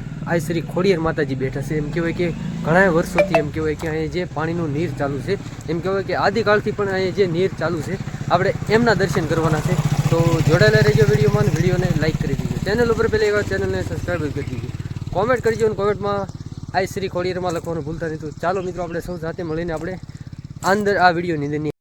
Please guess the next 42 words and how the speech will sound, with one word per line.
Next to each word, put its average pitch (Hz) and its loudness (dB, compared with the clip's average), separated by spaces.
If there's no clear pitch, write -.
તો 117 -6
તમે 120 -4
સામેની 127 -2
તરફ 120 -10
જે 117 -2
જોઈ 117 -2
રહ્યા 117 0
છો, 123 -6
એ 120 -4
શીર 117 -4
ખોડિયાર 117 -4
માતાજીનું 113 -6
મંદિર 110 -8
છે 143 -12
અને 120 -6
જગ્યા 120 -4
બહુ 120 0
સુંદર 131 -2
છે. 143 -4
આવી 123 -4
રીતની 123 0
કંઈક 117 -2
જગ્યા 123 0
છે. 147 -2
અને 131 0
હવે 135 4
આપણે 127 0
જઈએ 131 0
આપણે 135 0
અંદરની 135 0
તરફ. 131 0
આ 127 2
બાજુ 160 4
છે - 0
ને, 190 2
આ 127 2
બાજુ 160 0
એમ 147 -2
કહેવાય 156 2
કે 147 0
બારે 143 2
માસ 139 0